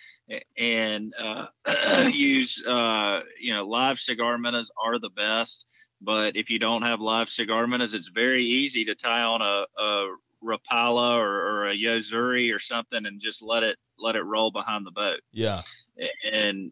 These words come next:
Speaker 1: uh, so we caught a lot of fish doing that. And, and so that's re-, it's very easy. Keep a very loose drag. If, if, especially if you're trolling, you don't wanna, you do not want a tight drag with king mackerel. I actually prefer using monofilament over braided line when I'm king mackerel fishing,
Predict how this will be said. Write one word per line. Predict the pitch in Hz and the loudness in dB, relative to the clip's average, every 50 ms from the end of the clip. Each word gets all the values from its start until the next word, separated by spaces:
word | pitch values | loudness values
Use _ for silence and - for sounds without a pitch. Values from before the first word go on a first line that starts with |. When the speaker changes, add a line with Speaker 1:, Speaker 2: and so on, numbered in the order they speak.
| - | -6
Speaker 1:
uh, | 98 104 104 101 98 95 92 92 | -2 0 0 2 2 0 0 -2
so | - - 110 | -4 -6 -4
we | 101 107 113 | -2 -2 -4
caught | - - 123 113 113 110 | -2 0 2 4 4 4
a | 110 110 110 | 4 4 2
lot | 104 107 110 110 110 110 110 | 2 2 2 2 2 2 2
of | 113 - | 0 -2
fish | - - 113 110 107 - - | 0 0 0 0 0 -2 -2
doing | - 110 117 120 117 101 | -2 0 0 0 0 0
that. | 87 85 85 82 - - _ | 0 0 0 -2 -2 -6 _
And, | 101 98 95 98 90 - 95 | -6 -6 -6 -6 -10 -10 -10
and | 101 98 101 | -10 -8 -8
so | - - 113 104 104 104 | -4 0 2 4 4 6
that's | 110 117 - - - 98 98 | 6 4 2 0 -8 -16 -6
re-, | 107 113 120 123 120 | -2 2 4 4 4
it's | - 117 110 - - - _ | 4 2 -2 -2 -8 -14 _
very | - 110 107 113 120 120 120 | 0 2 4 6 6 8 6
easy. | 131 131 120 113 98 | 6 6 4 2 0
Keep | - - 123 123 127 | 0 0 -2 0 0
a | 110 | -2
very | 95 95 107 113 127 135 135 | 0 2 4 4 6 6 4
loose | 131 127 123 123 123 127 131 - - | 4 4 4 4 4 4 2 0 -4
drag. | - 123 120 120 123 120 101 87 90 - _ - | -2 0 2 4 4 4 2 0 -2 -4 _ -6
If, | 104 104 - _ - | -4 -4 -4 _ -10
if, | 95 104 - _ | -10 -10 -10 _
especially | - - - - 123 120 120 120 - 127 | -14 -14 -8 -2 0 0 0 0 0 0
if | 123 - | 0 0
you're | - 127 113 | -2 -4 -4
trolling, | - - - 127 120 120 107 92 85 82 | -4 -4 0 2 2 2 2 0 -2 -4
you | 92 98 101 | -6 -6 -6
don't | 107 95 - | -6 -6 -6
wanna, | 104 107 107 104 90 - _ | -6 -4 -4 -4 -6 -8 _
you | 104 104 101 95 _ _ | -16 -16 -16 -16 _ _
do | - 113 123 | -2 0 2
not | 127 127 120 113 - | 2 2 0 0 -2
want | - 113 110 104 | -4 -6 -6 -6
a | |
tight | - - - 113 110 104 - | -6 -4 -2 -2 -2 -2 -2
drag | - 104 101 101 104 98 | -2 -2 0 0 0 -2
with | 95 92 - | -4 -10 -8
king | - 110 104 101 98 | -4 -4 -2 -2 -2
mackerel. | 92 92 98 98 98 - 113 107 104 - _ - - - - - - - _ | -2 0 0 -2 -2 0 0 0 0 -2 _ -16 -20 -20 -20 -20 -20 -16 _
I | - 117 127 139 143 | 0 2 4 4 4
actually | 143 123 - - 120 107 - | 4 2 0 0 0 -2 -2
prefer | - - 110 - - - 117 117 117 | -2 -6 -6 -6 -4 -2 0 2 2
using | 117 117 117 113 113 117 104 | 2 2 2 0 -2 -4 -2
monofilament | 104 104 107 110 113 110 - - 120 117 123 123 117 104 95 - | -2 0 0 2 0 -2 -2 -2 -2 0 0 0 0 0 -2 -2
over | - 98 101 95 101 92 | -4 -6 -4 -4 -6 -6
braided | 87 92 95 95 101 107 113 110 98 104 | -6 -4 -2 0 0 0 0 -2 -4 -4
line | 98 101 107 113 110 92 85 | -4 -2 0 0 -2 -4 -6
when | 85 85 | -8 -10
I'm | 87 87 87 | -10 -10 -10
king | - 98 95 90 85 | -12 -12 -12 -8 -4
mackerel | 87 90 92 - - 85 82 | -2 -2 -2 -4 -6 -12 -12
fishing, | - - 90 90 - 87 76 76 80 | -10 -12 -10 -8 -8 -10 -10 -14 -18